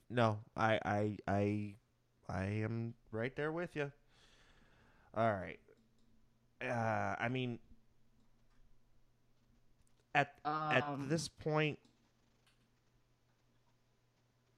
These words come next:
Speaker 2: Greer has not been fleeced from every trade, guys. Let's relax on that. A lot of these trades haven't panned out, and if you look at the Penguins right now, they're st-, in the standings. They're not doing great. I know it's early.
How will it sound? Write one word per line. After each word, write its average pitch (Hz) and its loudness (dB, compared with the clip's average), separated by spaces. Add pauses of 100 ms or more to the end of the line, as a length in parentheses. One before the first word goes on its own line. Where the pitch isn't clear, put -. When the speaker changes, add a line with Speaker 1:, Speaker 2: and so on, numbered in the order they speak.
(460)
Speaker 2:
Greer 185 12
has 196 12
not 180 12
been 175 8
fleeced - 8
from 156 10
every 147 10
trade, 131 4
guys. 120 10
Let's 151 10
relax 147 12
on 139 8
that. 127 10 (160)
A 156 12
lot 151 12
of 165 12
these 170 12
trades 160 12
haven't 147 12
panned 143 12
out, 127 12
and 143 10
if 131 8
you 143 8
look 143 10
at - 2
the 147 6
Penguins 147 12
right 143 12
now, 143 12
they're 143 10
st-, - 6
in 151 12
the 143 12
standings. 135 10
They're 135 10
not 135 8
doing 156 12
great. 160 12
I 143 12
know 139 12
it's 139 8
early. 156 12